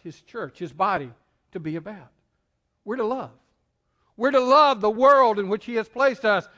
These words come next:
We're to love people. Now, I'll admit that's not easy. Sometimes it's real hard. Because as I look out here, some of you are very lovable. Some of you not so much so.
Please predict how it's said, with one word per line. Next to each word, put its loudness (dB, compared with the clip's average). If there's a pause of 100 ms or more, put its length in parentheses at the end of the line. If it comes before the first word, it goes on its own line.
(160)
We're -4
to 2
love 4
people. -4 (960)
Now, 4
I'll 4
admit -2
that's -4
not -2
easy. -4
Sometimes -2
it's -8
real 0
hard. -2 (540)
Because 0
as 0
I 4
look -4
out 2
here, -4
some 2
of -2
you -2
are 0
very 0
lovable. 0 (1300)
Some -4
of -2
you -4
not -4
so -2
much -2
so. -2